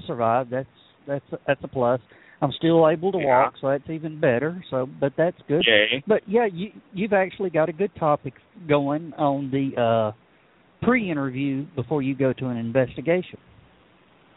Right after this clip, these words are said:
Speaker 2: Uh-huh.
Speaker 1: I, I, I,
Speaker 2: Well,
Speaker 1: I,
Speaker 2: you
Speaker 1: I'm I'm complimenting you, sir.
Speaker 2: Uh-oh. I don't know how to handle that. I don't get complimented too. Uh, usually people just give me restraining orders and move on their merry way.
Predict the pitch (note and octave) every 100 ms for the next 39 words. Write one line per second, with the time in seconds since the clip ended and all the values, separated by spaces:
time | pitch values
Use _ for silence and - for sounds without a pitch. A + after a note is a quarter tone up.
0 | - G#2 A2+ A#2+ C3 - - - - -
1 | - D2 - _ _ _ _ _ _ _
2 | _ _ - E3+ - - F3 - D#3+ D#3+
3 | F3+ F3+ E3+ D3 C3 B2 _ _ _ -
4 | - _ _ _ _ _ _ _ _ F#3
5 | E3 - C4 - F3+ D#3 C#3 D3+ C3 A#2+
6 | G#2 - A#2+ F#2 - _ _ _ _ -
7 | - _ _ _ _ - - C#3 D#3 C#3
8 | C3 B2+ C#3+ F#3+ F#3+ E3 E3 D3 E3 A3+
9 | C3+ G2+ G2 A2+ C#3+ D3 C#3+ D3 D#3+ E3
10 | C3 B2 A2 B2+ A#2+ C3 C3+ D3 A3 F3+
11 | C3 B2+ - _ _ E3+ E3+ E3+ D#3 C#3
12 | D3 - B2+ D3+ D#3 D3 C#3+ - C#3+ E3+
13 | F3 B2 A2+ G#2+ A2 A2+ A#2 B2+ B2+ B2+
14 | C3 B2+ B2 B2 B2 B2 C#3 F2+